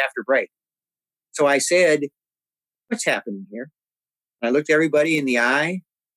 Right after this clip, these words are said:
and I wanted their perspective. What,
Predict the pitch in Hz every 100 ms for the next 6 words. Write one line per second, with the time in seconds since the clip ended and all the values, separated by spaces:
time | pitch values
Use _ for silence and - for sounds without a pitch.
0 | _ _ _ _ _ _ _ - 120 120
1 | 123 139 156 175 170 131 139 151 156 151
2 | - 151 - - 185